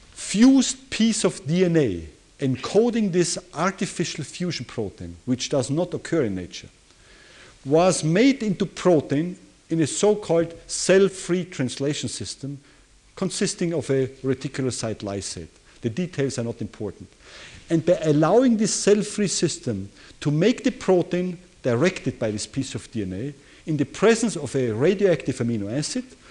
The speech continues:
we could then show the labeled protein product on a polyacrylamide gel by putting the entire mixture of proteins synthesized in vitro on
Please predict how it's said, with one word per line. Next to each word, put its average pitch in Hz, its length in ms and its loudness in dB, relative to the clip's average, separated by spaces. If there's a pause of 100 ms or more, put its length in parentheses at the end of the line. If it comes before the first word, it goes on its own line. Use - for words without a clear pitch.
(240)
we 202 100 -2
could 214 220 0 (120)
then 131 160 2
show 240 400 2
the 233 200 2 (200)
labeled 185 440 2 (200)
protein 160 360 0
product 117 580 -6 (100)
on 139 160 0
a 143 60 0
polyacrylamide 151 840 0
gel 143 300 -2 (540)
by 135 120 4
putting 240 380 0
the 147 80 2
entire 214 440 2
mixture 202 460 -2
of 143 220 -8
proteins 147 520 -2
synthesized - 960 -6 (220)
in 135 160 2
vitro 135 480 -4 (760)
on 139 420 0